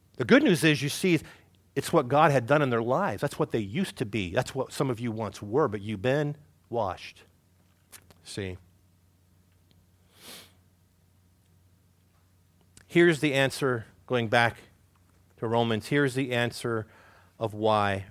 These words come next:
Verse twenty-three. What does he say? "Because all have sinned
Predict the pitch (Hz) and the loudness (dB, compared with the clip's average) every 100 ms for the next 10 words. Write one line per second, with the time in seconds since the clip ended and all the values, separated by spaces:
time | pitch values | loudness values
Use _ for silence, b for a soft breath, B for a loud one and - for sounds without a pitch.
0 | 123 110 - - 117 101 - 107 101 92 | -6 -6 -4 -6 -6 -6 -8 -8 -6 -8
1 | _ _ _ _ _ _ _ _ _ _ | _ _ _ _ _ _ _ _ _ _
2 | _ _ _ _ - 113 117 - 131 117 | _ _ _ _ -6 -4 -4 0 0 0
3 | - 110 107 135 143 151 156 156 147 - | -2 -2 2 6 8 8 8 6 4 -4
4 | _ _ - 143 - - 147 139 139 127 | _ _ -6 -6 -4 -2 0 0 -2 -6